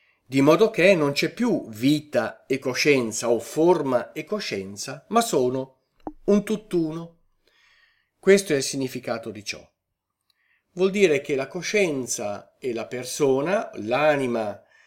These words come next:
sul livello buddhico e, eh, la persona sul, eh, piani e le dimensioni dello sforzo umano diventano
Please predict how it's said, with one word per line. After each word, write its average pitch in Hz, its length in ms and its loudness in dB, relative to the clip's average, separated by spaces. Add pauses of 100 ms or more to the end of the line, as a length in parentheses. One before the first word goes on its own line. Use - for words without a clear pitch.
(160)
sul 123 300 -6
livello 139 380 6
buddhico 117 800 -2
e, 127 380 2
eh, 104 340 -4
la 113 200 0
persona 123 960 -2 (560)
sul, 135 500 -4
eh, 101 680 -6
piani 113 800 0 (160)
e 110 140 -10
le 110 80 -4
dimensioni 127 680 -2
dello 131 200 -4
sforzo 190 480 -6
umano 107 520 -14 (380)
diventano 110 1000 -8